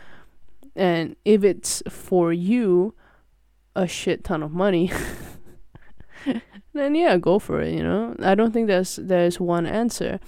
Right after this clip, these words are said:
I think now as, as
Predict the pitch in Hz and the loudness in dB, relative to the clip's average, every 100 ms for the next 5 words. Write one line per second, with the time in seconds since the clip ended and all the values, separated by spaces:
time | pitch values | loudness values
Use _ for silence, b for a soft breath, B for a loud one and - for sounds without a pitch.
0 | B B B - 175 196 185 185 - b | B B B -2 0 2 2 0 -10 b
1 | b b - - 190 180 175 175 - 175 | b b -10 -2 2 4 4 4 0 -2
2 | - - - - 175 175 | -4 -6 -6 -4 -2 -2